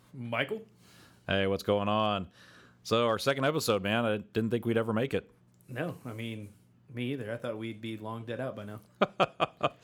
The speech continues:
Speaker 2: Yeah, that, uh, I think with everything going on the last couple of weeks, it's been kinda hard to fit in time to get in here, but glad we were able to tonight.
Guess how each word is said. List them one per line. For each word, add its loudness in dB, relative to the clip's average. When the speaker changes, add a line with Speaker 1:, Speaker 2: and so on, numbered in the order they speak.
Speaker 2:
Yeah, 4
that, 0
uh, 2
I -20
think 0
with 4
everything 4
going 2
on 2
the 0
last 0
couple 0
of 2
weeks, 0
it's -6
been 0
kinda 0
hard 0
to -2
fit 0
in -2
time 0
to -2
get 0
in 0
here, 0
but -4
glad 0
we 0
were 2
able 0
to 2
tonight. 0